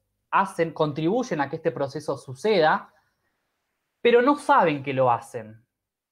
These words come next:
O también, al tiempo que hacen una cosa, comer papas fritas baratas, también hacen otra muy diferente,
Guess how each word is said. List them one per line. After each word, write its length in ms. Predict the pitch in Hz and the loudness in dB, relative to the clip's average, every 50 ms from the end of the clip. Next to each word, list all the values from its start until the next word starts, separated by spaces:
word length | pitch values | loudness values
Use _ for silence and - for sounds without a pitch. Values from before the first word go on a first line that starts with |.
| _ _ _ | _ _ _
O 520 | - 233 240 240 233 240 262 277 262 _ _ _ _ _ | 0 2 4 4 4 2 0 -2 -6 _ _ _ _ _
también, 680 | - 147 151 175 196 240 226 202 196 196 208 202 - _ | -6 -6 -6 -6 -8 -8 -6 -6 -6 -8 -12 -14 -20 _
al 180 | _ 165 170 170 | _ -8 -8 -8
tiempo 320 | 165 240 254 247 247 254 | -8 -10 -10 -8 -8 -6
que 60 | - 226 | -4 -6
hacen 220 | 220 226 233 214 | -6 -6 -8 -8
una 200 | 226 220 220 202 | -6 -6 -4 -2
cosa, 600 | 262 277 277 285 - - 185 196 226 220 - - _ | 0 -2 -2 0 0 2 2 2 0 -4 -10 -12 _
comer 300 | - 156 147 160 165 165 | -2 0 2 2 2 2
papas 280 | 165 160 - 160 151 - | 2 2 2 0 0 0
fritas 280 | 185 180 180 202 202 | -4 -2 0 0 2
baratas, 560 | 220 262 233 190 160 - 170 185 190 - - _ _ _ _ _ _ | 2 2 2 2 2 2 0 0 -2 -4 -12 _ _ _ _ _ _
también 340 | - 240 247 262 294 330 302 | -2 0 0 0 0 0 0
hacen 260 | 285 247 247 247 240 | 0 0 0 0 0
otra 360 | 269 262 254 - 220 226 214 214 196 | 0 0 0 2 2 0 0 0 -4
muy 260 | 196 247 302 311 269 | -4 -2 -2 -2 -2
diferente, 840 | 226 208 - - 202 208 202 180 175 160 - 185 202 254 254 - | -4 -4 -4 -2 0 0 0 -2 -4 -4 -4 -4 -4 -4 -6 -12